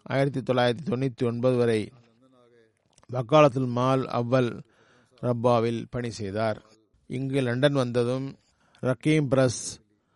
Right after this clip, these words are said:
பிறகு பதினேழு வருடங்கள் வக்காலத் மால், அடிஷனல் வக்காலத் மால் லண்டன்,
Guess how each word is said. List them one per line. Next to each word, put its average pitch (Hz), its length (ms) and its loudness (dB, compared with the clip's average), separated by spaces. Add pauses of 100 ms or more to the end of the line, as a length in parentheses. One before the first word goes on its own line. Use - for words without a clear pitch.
(420)
பிறகு 139 360 4
பதினேழு 131 420 2
வருடங்கள் 131 440 4
வக்காலத் 120 460 2
மால், 120 360 0 (120)
அடிஷனல் 123 560 0
வக்காலத் 117 340 2
மால் 117 280 -2
லண்டன், 113 500 -2